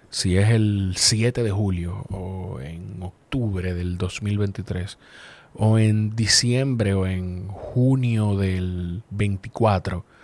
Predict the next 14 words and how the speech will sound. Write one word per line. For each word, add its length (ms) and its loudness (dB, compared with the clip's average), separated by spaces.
pues 400 -2
hoy 200 4
también 400 2
es 40 0
una 140 2
oportunidad 500 -2
para 200 -6
comenzar. 520 -10
Hoy 160 2
también 500 2
es 180 -6
una 120 4
oportunidad 640 4
para 1040 0